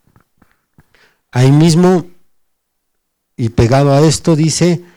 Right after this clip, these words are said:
hay tiempo de endechar y tiempo de bailar. Esto es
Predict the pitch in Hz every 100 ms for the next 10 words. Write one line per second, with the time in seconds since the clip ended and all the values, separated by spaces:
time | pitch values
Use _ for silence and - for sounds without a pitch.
0 | _ _ - 123 143 - 156 151 156 139
1 | 147 160 147 - _ _ _ - 123 117
2 | 117 - 160 190 - - _ _ _ _
3 | _ _ _ _ _ _ _ 127 120 135
4 | 131 131 131 120 _ _ _ _ _ _
5 | 113 107 107 107 95 78 - _ _ _
6 | _ _ _ _ _ _ _ 117 120 -
7 | 139 139 139 -